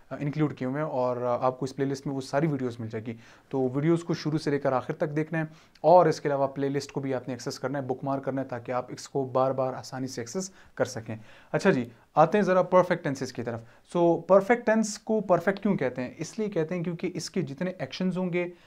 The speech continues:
बी फॉर्म्स होंगे या फिर पोजेशंस होंगे, वो हमेशा कंप्लीट सेंस में होंगे, वो हमेशा स्टार्ट होंगे और कंप्लीट होंगे। अगर कोई स्टेटस है, यानी बी फॉर्म की मदद से मैं बता रहा हूँ, तो वो स्टेटस भी कंप्लीटेड स्टेटस होगा। ऐसा नहीं है कि, यानी मैं कोई,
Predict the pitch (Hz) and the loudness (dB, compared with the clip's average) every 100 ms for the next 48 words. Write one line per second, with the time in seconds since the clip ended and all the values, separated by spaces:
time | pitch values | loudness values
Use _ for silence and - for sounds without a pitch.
0 | - _ 131 131 202 220 196 185 165 175 | -20 _ -12 0 2 2 2 2 0 -2
1 | 170 175 139 139 135 156 151 131 135 156 | -2 -2 0 0 0 -2 -2 -4 -6 -6
2 | 135 135 147 143 139 123 135 147 - 170 | -4 -2 -2 -2 -2 -4 -4 -4 -2 -6
3 | - 147 135 147 - 131 117 123 123 - | -6 -8 -4 -6 -6 -10 -8 -10 -10 -12
4 | - - - 139 160 156 170 - 170 185 | -18 -20 -4 0 0 0 -4 2 6 6
5 | 180 185 180 175 175 - 139 139 127 131 | 4 0 2 0 -2 -4 -4 -2 -2 -4
6 | 127 117 120 117 - _ - 151 170 185 | -4 -6 -6 -8 -18 _ -2 2 4 2
7 | 175 - 156 180 175 165 160 147 160 160 | 2 2 2 2 0 -2 0 0 -2 -2
8 | 147 147 143 139 147 131 135 135 139 - | -2 -2 -2 -2 -2 -2 0 0 -2 -8
9 | - _ 147 147 190 180 - 160 190 165 | -20 _ -4 4 4 4 0 0 0 -2
10 | 147 196 196 196 151 151 175 208 175 - | -2 -4 -4 -4 -4 -2 -2 -2 -4 -4
11 | 139 135 120 123 123 143 160 170 160 143 | -4 -4 -6 -6 -4 -4 -2 -2 -2 -4
12 | 143 143 151 147 147 143 151 147 | -4 -2 -2 -2 -4 -2 -2 -2